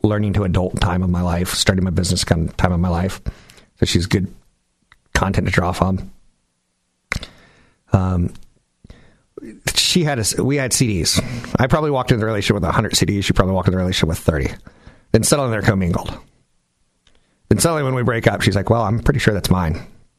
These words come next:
I'm like, "No, no, no. I could tell you. I was in Washington, D C. I bought it at Tower Records, seventh floor. It was February of two thousand one.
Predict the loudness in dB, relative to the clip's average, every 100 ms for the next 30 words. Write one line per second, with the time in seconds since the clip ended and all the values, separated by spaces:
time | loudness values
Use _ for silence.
0 | _ _ _ _ _ _ _ _ _ _
1 | _ _ _ _ -2 0 0 0 -2 -2
2 | -2 -2 0 0 2 2 2 0 0 0
3 | 0 -2 -2 0 2 2 2 0 0 0
4 | 2 2 0 0 2 2 0 0 2 2
5 | 0 0 0 -2 -6 0 2 2 0 2
6 | 2 2 2 2 2 2 0 0 0 -2
7 | -4